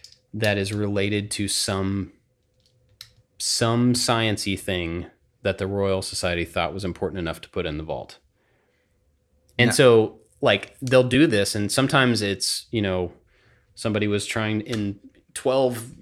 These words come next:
Speaker 1: eighty, whatever, somebody's trying to research why, you know,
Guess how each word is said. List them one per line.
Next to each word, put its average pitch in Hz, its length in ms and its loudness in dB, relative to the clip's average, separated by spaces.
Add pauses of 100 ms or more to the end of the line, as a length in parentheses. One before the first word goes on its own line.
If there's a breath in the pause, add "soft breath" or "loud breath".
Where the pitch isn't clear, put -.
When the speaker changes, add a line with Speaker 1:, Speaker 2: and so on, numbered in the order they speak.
(120)
Speaker 1:
eighty, 120 360 -4
whatever, 110 560 -4
somebody's 110 360 -4
trying 117 200 -2
to 107 60 -2
research 113 420 -2
why, 104 520 2 (360)
you 113 100 -2
know, 95 300 -2